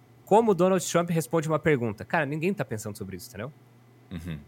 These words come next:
Speaker 1: Se você, se eu te perguntar assim, ó, "Você quer saber como é que o Donald Trump responde uma pergunta?" Eu vou falar, "Não, não, velho. Não quero."
Speaker 2: Uhum.
Speaker 1: Sabe? Tipo, não, <laughs> não me interessa, tipo, não é um assunto. Só que se você vai ver o vídeo do cara, é animal, assim, tipo,
Speaker 2: Sim,
Speaker 1: o jeito
Speaker 2: sim.
Speaker 1: que ele aborda, o jeito que ele, é, é,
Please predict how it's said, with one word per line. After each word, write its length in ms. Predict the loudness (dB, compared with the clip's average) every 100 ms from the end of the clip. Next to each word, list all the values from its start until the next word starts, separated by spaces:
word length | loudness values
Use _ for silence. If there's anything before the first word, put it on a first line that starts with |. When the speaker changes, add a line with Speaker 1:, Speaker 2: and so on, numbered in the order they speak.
| -14
Speaker 1:
Se 140 | -6 -2
você, 400 | 2 2 2 0
se 140 | 2
eu 80 | 2
te 120 | 2
perguntar 360 | 0 0 4 2
assim, 160 | 4
ó, 60 | 0
"Você 120 | 0
quer 100 | -2
saber 220 | -2 -2
como 180 | -2 0
é 40 | -2
que 120 | -2
o 100 | -4
Donald 300 | -2 -2 -2
Trump 160 | -2
responde 320 | -2 -4 -4 -2
uma 100 | -4
pergunta?" 380 | -4 -2 -4
Eu 40 | -4
vou 60 |
falar, 220 | -4 -4 -4
"Não, 180 | -6 -10 -4
não, 280 | -2 0 -2
velho. 160 | -8 -12 _ _ _
Não 80 | -6
quero." 280 | -2 -2 -2
Speaker 2:
Uhum. 140 | -8 -14 _ _ -20
Speaker 1:
Sabe? 240 | -4 -4 -2
Tipo, 180 | 0
não, 140 | 0 0
<laughs> 520 | -4 -16 -20 -20 -2
não 80 | 2
me 80 | 6
interessa, 460 | 8 8 8 4
tipo, 200 | -8 -6
não 140 | -2 2
é 40 |
um 80 | 2
assunto. 520 | 2 -2 -4 -8 -10 -16 -16
Só 140 | -6 -2
que 60 |
se 80 | -2
você 140 | 0 2
vai 140 | 2
ver 100 | 2
o 40 | 0
vídeo 200 | -2 -4
do 60 |
cara, 300 | 2 4 4
é 200 | 0 -2
animal, 420 | -2 0 2 2
assim, 180 | 0 -8
tipo, 320 | -14 -12 -14 -14 -20 -20
Speaker 2:
Sim, 160 | -8 -4
Speaker 1:
o 20 |
jeito 260 | -2 -2 -2
Speaker 2:
sim. 40 |
Speaker 1:
que 60 | 2
ele 80 |
aborda, 840 | 2 4 6 8 8 8 4 -4 -6 -18 -8
o 100 | -6
jeito 340 | -4 -2 -4 -6
que 100 | -6
ele, 320 | -2 -2 -2
é, 400 | 0 2 2 0 -4
é, 320 | -6 -4 -6